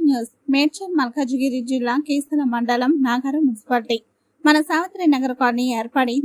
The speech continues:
దాదాపుగా ముప్పై ఎనిమిది సంవత్సరాలు అయింది. అంటే పంతొమ్మిది వందల ఎనభై ఏడు సంవత్సరంలో లేఅవుట్ ని చేశారు. సర్వే నంబర్ మూడు వందల తొంభై మూడు ఎన్ మూడు వందల తొంభై నాలుగులో ఉన్న ఇరవై ఎనిమిది ఎకరాలను లేఅవుట్ గా చేసి ఫ్లాట్లను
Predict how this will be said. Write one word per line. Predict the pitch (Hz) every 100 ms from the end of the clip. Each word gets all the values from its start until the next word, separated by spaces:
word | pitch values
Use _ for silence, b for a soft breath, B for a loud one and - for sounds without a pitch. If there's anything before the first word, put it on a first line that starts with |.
| 233
దాదాపుగా | 214 254 262 247 233
ముప్పై | 285 262 - 240
ఎనిమిది | 254 240
సంవత్సరాలు | 240 226 254 254 294
అయింది. | 277 214 220 233 - _ _ _ 247
అంటే | 240 240 294 - _ -
పంతొమ్మిది | 285 302 415 370
వందల | 285 247
ఎనభై | 233 226
ఏడు | 254 247 254
సంవత్సరంలో | 269 254 262 240 247 262
లేఅవుట్ | 226 233 285 269 247
ని | 294 285
చేశారు. | 226 226 226 220 - _ _ -
సర్వే | 262 233 247
నంబర్ | 240 240 269
మూడు | 247 240
వందల | 240 240
తొంభై | 247 226 214 240
మూడు | 254 247
ఎన్ | 233 240 339 302
మూడు | 262 302
వందల | 320 285
తొంభై | 269 220 240 254
నాలుగులో | 226 247 247 240
ఉన్న | 247 240 302 -
ఇరవై | 262 254 254
ఎనిమిది | 254 247 233
ఎకరాలను | 214 - 262 254 247 240 254 330 _ _ 277
లేఅవుట్ | 277 302 392 320 269
గా |
చేసి | 277 269 254 269 247 294
ఫ్లాట్లను | 247 233 302 269 302